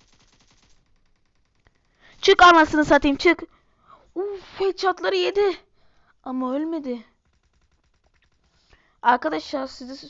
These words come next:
bir tane öneri vereyim. Bu sonlarda tek yapacağınız bir şey vardır, o da arkadan gelmektir.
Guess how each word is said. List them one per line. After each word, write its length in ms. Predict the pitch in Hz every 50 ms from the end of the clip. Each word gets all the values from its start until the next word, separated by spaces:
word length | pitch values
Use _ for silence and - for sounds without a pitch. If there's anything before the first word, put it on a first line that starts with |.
| _ _ -
bir 100 | 262 254
tane 220 | 294 269 262 254
öneri 360 | 233 247 247 247 240 262 262
vereyim. 280 | 247 226 214 208 226 - _ _ _ _ _ _ _ _ _ _ _ _ _ -
Bu 80 | 254
sonlarda 400 | 247 - 302 294 311 320 320 339
tek 220 | 330 - 359 359 -
yapacağınız 520 | 320 294 277 269 247 262 254 240 233 233
bir 40 | 240
şey 200 | - - 262 247
vardır, 220 | 247 247 254 262
o 120 | - 254 233
da 80 | 233
arkadan 400 | 226 220 220 - 233 220 208 214
gelmektir. 720 | 202 - - - - 233 - - _ - - - - _